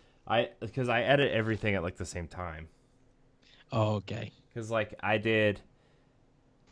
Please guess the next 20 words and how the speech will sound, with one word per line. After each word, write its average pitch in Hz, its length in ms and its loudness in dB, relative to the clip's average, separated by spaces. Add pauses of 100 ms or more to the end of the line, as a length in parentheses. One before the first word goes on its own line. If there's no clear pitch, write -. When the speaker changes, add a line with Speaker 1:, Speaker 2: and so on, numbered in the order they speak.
(260)
Speaker 1:
N 120 160 4
G 123 140 0
P, 110 480 4
Pow 107 340 4
Block, 95 480 4 (1000)
N 107 160 4
G 95 220 -2
R, 90 260 2
and 87 320 -2
World 95 240 2
One 95 240 2
One 87 400 0 (500)
all 92 600 6 (1300)
in 95 180 -2
one 90 160 -2
Speaker 2:
That 82 60 -8
Speaker 1:
sitting. 113 380 -2
Speaker 2:
one 110 160 -4
day. 104 320 -10 (540)
Okay. 107 380 -12